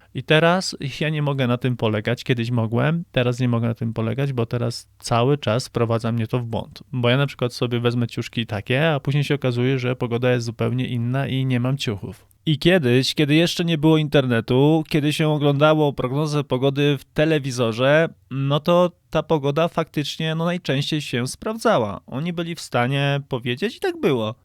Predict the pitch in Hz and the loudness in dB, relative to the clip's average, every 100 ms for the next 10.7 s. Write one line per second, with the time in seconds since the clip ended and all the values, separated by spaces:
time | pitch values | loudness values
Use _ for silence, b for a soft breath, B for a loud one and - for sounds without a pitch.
0 | _ 131 - 202 160 117 120 151 139 135 | _ -10 0 2 4 4 2 0 -4 -4
1 | 131 - 156 147 143 143 139 120 117 113 | -2 -4 -4 0 0 2 2 0 -2 -4
2 | - 120 123 - 123 156 147 147 143 139 | -4 -4 -6 -8 -6 0 2 2 2 2
3 | - 123 139 123 113 123 - 127 117 113 | 0 2 2 0 -2 -6 -4 -2 -2 -4
4 | 156 190 202 _ 131 143 175 - 175 165 | -4 -4 -6 _ -2 0 0 0 -2 -2
5 | - 151 151 160 147 - 127 135 139 - | -6 -4 -2 -2 -4 -6 -6 -4 -6 -4
6 | 139 123 117 117 - - 165 165 165 160 | -4 -2 -6 -8 -12 -12 -12 0 2 4
7 | 160 156 - - - _ _ _ - 127 | 2 2 0 -4 -4 _ _ _ -4 -2
8 | 131 - 127 120 - 117 113 - 135 123 | -2 -4 0 0 0 0 0 -4 -6 -4
9 | 127 110 - - - 220 202 196 180 165 | 0 -2 -2 -8 -6 -2 2 4 4 2
10 | 147 - 139 131 - 123 | -2 0 0 0 0 -2